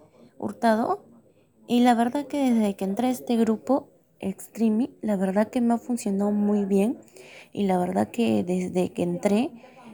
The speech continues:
me ha ido bien, este, he aprendido mucho, la verdad que puedes aprender a hacer los métodos, eh, como también en este grupo encuentras proveedores que son calificados del mismo grupo, que son muy buenos, y de-,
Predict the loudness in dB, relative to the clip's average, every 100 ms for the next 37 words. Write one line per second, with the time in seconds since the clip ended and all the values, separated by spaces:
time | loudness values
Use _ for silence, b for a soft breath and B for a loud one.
0 | -6 0 4 4 4 2 2 2 4 4
1 | 2 0 -2 -4 -4 -6 -2 -2 0 -4
2 | 0 0 2 2 4 2 -2 -4 -4 B
3 | -20 B B 0 2 2 0 0 -4 0
4 | 0 0 -4 -8 -2 0 2 2 2 -2
5 | -2 0 2 2 0 0 0 -4 B B
6 | B B B -2 2 4 2 2 2 2
7 | 4 2 2 2 2 2 2 2 0 0
8 | 0 -2 -4 -4 -2 0 2 2 2 -2
9 | -6 b b b b _ -6 -2 2 2
10 | 2 2 0 -4 -6 -2 0 0 -2 -8
11 | B B B B B -4 2 4 4 4
12 | 4 4 2 2 2 2 2 -4 -2 0
13 | 0 0 2 2 0 0 0 2 2 0